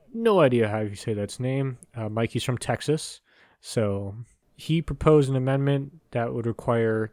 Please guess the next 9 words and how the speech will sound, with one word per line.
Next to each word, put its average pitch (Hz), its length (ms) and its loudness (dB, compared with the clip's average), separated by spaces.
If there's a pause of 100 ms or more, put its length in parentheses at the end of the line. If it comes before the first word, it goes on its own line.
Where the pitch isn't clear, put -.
two-thirds 139 500 0
majority 120 460 -2
of 104 120 -4
Congress 135 680 -4 (100)
to 131 240 0
raise 143 400 0
the 139 100 0
debt 139 260 -2
ceiling, 113 520 -10